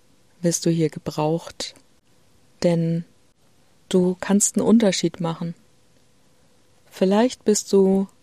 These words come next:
die Person, die endlich in der Ahnenlinie aufräumt. Vielleicht bist du die Person, die alte Wunden heilt. Vielleicht bist du die Person, die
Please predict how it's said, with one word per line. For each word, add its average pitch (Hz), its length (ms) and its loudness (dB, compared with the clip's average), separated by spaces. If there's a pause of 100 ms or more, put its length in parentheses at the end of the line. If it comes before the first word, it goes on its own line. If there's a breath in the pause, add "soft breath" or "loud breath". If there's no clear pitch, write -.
(320)
die 190 160 2
Person, 180 720 0 (720)
die 185 80 2
endlich 185 500 2
in 175 100 -2
der 170 160 -2
Ahnenlinie 165 680 0
aufräumt. 156 720 -8 (640)
Vielleicht 175 640 0
bist - 320 -4
du 170 400 0 (120)
die 175 120 -4
Person, 170 680 0 (420)
die - 140 0
alte 185 340 2
Wunden 185 480 2
heilt. 160 520 -6 (500)
Vielleicht 208 360 2
bist 233 160 2
du 202 40 -4
die 196 100 4
Person, 190 520 4
die 180 300 2